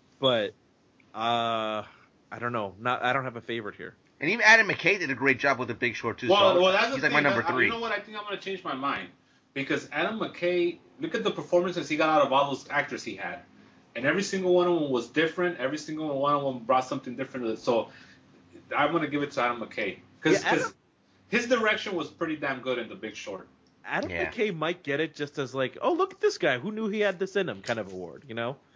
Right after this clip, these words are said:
Speaker 2: <laughs>
Speaker 3: Yeah, but, you know, usually with the Oscars, what they do is that once one film gets something, it kinda dominates the entire night.
Speaker 1: Yeah, like Birdman
Speaker 3: They
Speaker 1: did last year.
Speaker 3: They rarely, rarely spread the wealth where you,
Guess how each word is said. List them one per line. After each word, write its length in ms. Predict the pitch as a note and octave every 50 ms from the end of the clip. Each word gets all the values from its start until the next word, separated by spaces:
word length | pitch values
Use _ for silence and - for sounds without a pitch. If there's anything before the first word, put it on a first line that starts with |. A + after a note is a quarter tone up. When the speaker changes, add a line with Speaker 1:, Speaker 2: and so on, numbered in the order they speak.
| - -
Speaker 2:
<laughs> 400 | - E2 F2+ G2 - - - C3+ - - _ _ _ _ _ _ _ _ _ _ _ _ - - - - - -
Speaker 3:
Yeah, 260 | G#2+ G#2+ G2+ F#2+ - -
but, 120 | F3+ G#3+
you 40 | A#3
know, 120 | C4 D4+ D4
usually 300 | C#4 C4+ C4+ D4 D4+ C#4+
with 180 | A#3+ G#3 -
the 80 | E3+ E3
Oscars, 640 | E3 F3+ F#3+ F#3+ - - A3 A3 G3+ F3+ - - - - _ - - - -
what 180 | D3 C#3 C#3 C3
they 200 | C#3+ D#3+ F3+ F3
do 140 | - F#3 F#3+
is 140 | F#3 E3 D3
that 180 | C#3 B2 A#2+ A#2+
once 400 | C#3 E3 F#3 G3 - - - E3+
one 420 | - - C3 C3 C#3+ D#3+ F3 E3+
film 420 | - - F3 F3 D#3+ D3+ D3 C3+ - - _ _ _ _ -
gets 200 | C#3+ D3 D3 -
something, 640 | - - - D#3 D#3+ D#3 - F3+ F3 E3 D3 B2+ -
it 200 | A2+ A#2+ - -
kinda 240 | E3 E3 C#3+ A2+ -
dominates 460 | C3 C3 C#3+ C#3+ C#3+ C#3+ C3+ B2+ -
the 60 | A#2 A2
entire 380 | A2 G#2+ - B2 A#2+ G#2+ G2
night. 320 | G2 A2 A#2 G2 - - - _ _ _ _ _ _ -
Speaker 1:
Yeah, 300 | D3+ C#3+ C3+ A#2 A2 G2+ - -
like 200 | A#2 B2 A#2+ -
Birdman 420 | - D#3 D#3 C#3 C3 D3+ A#2 A2 G2
Speaker 3:
They 80 | G#2+
Speaker 1:
did 80 | - -
last 280 | G#2+ A2 G#2+ - -
year. 220 | G2+ G2 F#2+ F#2+ - _ _ _ _ -
Speaker 3:
They 140 | D#3+ F#3 A#3
rarely, 680 | A3 E3 D3+ D#3+ F3+ F#3+ G3+ G#3 G#3 G#3 G3 F#3 E3+
rarely 360 | D#3 D3 D3+ D#3 D#3+ D#3 D3 C#3
spread 280 | - - D#3 C#3+ C#3 -
the 60 | C3
wealth 340 | A#2+ B2+ B2+ C3 C3 B2+ -
where 180 | A#2+ A#2+ A#2 A2+
you, 200 | A2+ B2 B2+